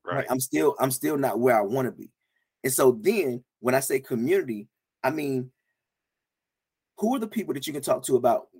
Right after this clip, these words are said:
Speaker 1: now, about what it is that you want for the holidays, and, and how can you,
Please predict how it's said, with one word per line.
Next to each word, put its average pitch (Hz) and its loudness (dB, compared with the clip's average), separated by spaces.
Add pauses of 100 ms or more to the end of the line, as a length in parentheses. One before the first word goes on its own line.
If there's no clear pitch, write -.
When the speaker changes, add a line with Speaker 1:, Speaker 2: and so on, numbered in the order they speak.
(260)
Speaker 1:
now, 120 2 (540)
about 113 4
what 135 4
it 143 -6
is 139 -2
that 123 -2
you 120 -4
want 120 -4 (240)
for 123 -2
the 107 -2
holidays, 110 -4 (420)
and, 127 4
and 120 2 (180)
how 165 0
can 151 -4
you, 123 -4